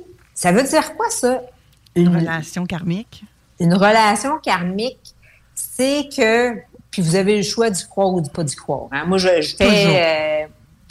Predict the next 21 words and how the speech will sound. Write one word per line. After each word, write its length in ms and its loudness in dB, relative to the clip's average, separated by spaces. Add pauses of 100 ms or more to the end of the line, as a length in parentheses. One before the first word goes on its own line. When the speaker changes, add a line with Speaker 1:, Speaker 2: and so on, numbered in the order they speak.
(140)
Speaker 1:
c'est 220 -6
tout 80 -4
le 80 -4
temps 160 2
une 120 2
question 560 -2
de, 340 -2
de, 420 -8 (320)
c'est 120 -12
ça. 120 -8
Vous 440 -12
prenez 300 2
qu'est-ce 200 -4
que 80 -4
vous 160 -6
avez 200 -6
le 60 -8
goût 180 -8
de 80 -8
prendre, 500 -8
justement. 420 -10